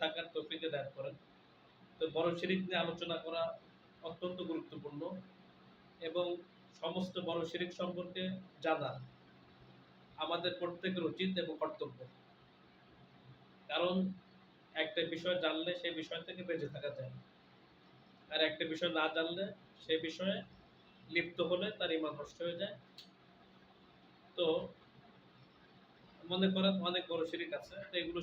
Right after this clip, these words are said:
সম্পর্কে আমি জানি না, তো আমার মনের অজান্তে কোনো একটি বড় শিরকে যদি আমি লিপ্ত হই তাহলে আমার ঈমান নষ্ট হয়ে যাবে। যত নামাজ পড়ি, যত রোজা রাখি,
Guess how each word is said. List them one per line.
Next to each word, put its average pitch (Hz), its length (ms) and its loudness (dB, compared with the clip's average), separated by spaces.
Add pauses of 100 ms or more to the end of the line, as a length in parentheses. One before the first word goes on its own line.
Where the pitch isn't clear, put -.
সম্পর্কে 165 340 -4
আমি 160 160 -2
জানি 135 240 0
না, - 60 -12 (840)
তো 165 40 -6 (120)
আমার 170 220 4 (140)
মনের 165 340 2
অজান্তে 156 420 0 (200)
কোনো 151 140 -6 (100)
একটি 160 140 -10 (100)
বড় 151 100 -2 (100)
শিরকে 165 320 -10
যদি 156 160 -6
আমি 151 160 -6
লিপ্ত - 180 -12 (100)
হই 170 120 -6 (800)
তাহলে 175 400 0
আমার 165 200 0 (600)
ঈমান 165 240 0
নষ্ট - 240 -8
হয়ে 139 160 2
যাবে। 135 160 -2 (760)
যত 165 180 2 (140)
নামাজ 156 240 2 (120)
পড়ি, 160 180 4 (140)
যত - 160 -4 (120)
রোজা 151 300 2
রাখি, 151 200 -4